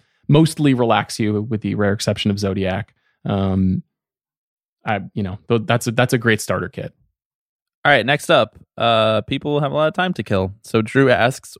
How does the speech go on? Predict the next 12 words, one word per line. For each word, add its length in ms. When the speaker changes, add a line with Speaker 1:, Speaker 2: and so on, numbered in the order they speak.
Speaker 2:
"What 340
three-hour-plus 720
movie 260
would 140
you 100
recommend 680
that 220
most 240
people 260
have 140
never 180
seen?" 260